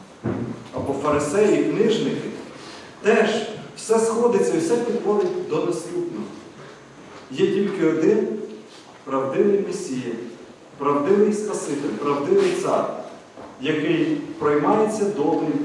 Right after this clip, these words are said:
кожного із нас, і який пішов на страждання, щоб нас врятувати, щоб нас спасти.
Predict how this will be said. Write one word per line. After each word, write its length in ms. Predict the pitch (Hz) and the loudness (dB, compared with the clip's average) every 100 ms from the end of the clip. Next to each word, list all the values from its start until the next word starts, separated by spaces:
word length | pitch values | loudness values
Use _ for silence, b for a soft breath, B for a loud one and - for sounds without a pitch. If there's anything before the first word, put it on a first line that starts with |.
| 147 | -2
кожного 320 | 151 139 139 135 | -2 -2 -4 -4
із 200 | 135 104 | -6 -8
нас, 260 | 98 - - - - - - - - | -10 -12 -16 -18 -20 -18 -12 -10 -4
і 80 | 160 | 2
який 460 | 180 214 214 202 - - - - - | 6 6 6 6 2 -6 -10 -12 -10
пішов 400 | 156 185 208 220 | -6 2 4 6
на 80 | 214 | 6
страждання, 800 | 214 214 196 - 175 165 - - - - - - - - | 4 2 0 0 2 2 2 0 -4 -8 -10 -12 -12 -12
щоб 240 | - 147 147 143 - 127 | -4 -2 -2 -4 -8 -4
нас 160 | 175 170 160 | -2 -2 -4
врятувати, 580 | 165 165 147 127 - - - - - | -4 -4 -2 -2 -2 -4 -10 -14 -14
щоб 300 | - 139 135 | -4 -2 0
нас 220 | 170 - | 0 -2
спасти. 440 | - 151 - - | -4 -6 -8 -6